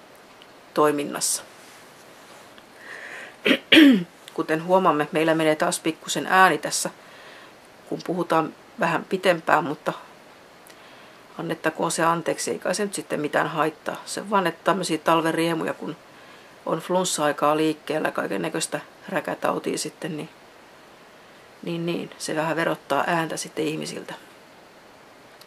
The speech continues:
Sitten, kuten olette huomannut, niin otin tämän uuden kameran käyttöön, tämän Canonin H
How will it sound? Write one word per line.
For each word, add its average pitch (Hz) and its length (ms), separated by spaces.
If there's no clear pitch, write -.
Sitten, 226 420
kuten 196 260
olette 190 200
huomannut, 196 420
niin 170 160
otin 185 260
tämän 160 280
uuden 190 300
kameran 175 460
käyttöön, 160 440
tämän - 160
Canonin 170 420
H 190 40